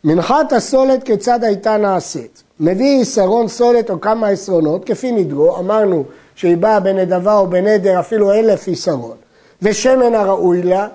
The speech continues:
מה השמן הראוי לה? לוג לכל עיסרון. הוא מודד בעיסרון של המקדש, זה כלי שרת, ונותן שמן בכלי, צריך שלוש פעמים לתת שמן.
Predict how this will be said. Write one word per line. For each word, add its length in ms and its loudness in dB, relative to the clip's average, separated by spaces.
מה 380 2
השמן 480 0
הראוי 420 0
לה? 160 2
לוג 560 0
לכל 420 0
עיסרון. 580 -6
הוא 120 0
מודד 480 2
בעיסרון 640 0
של 180 -2
המקדש, 680 -2
זה 140 -6
כלי 280 -2
שרת, 520 -8
ונותן 580 2
שמן 580 0
בכלי, 580 0
צריך 500 -2
שלוש 380 0
פעמים 360 -2
לתת 320 -2
שמן. 300 -2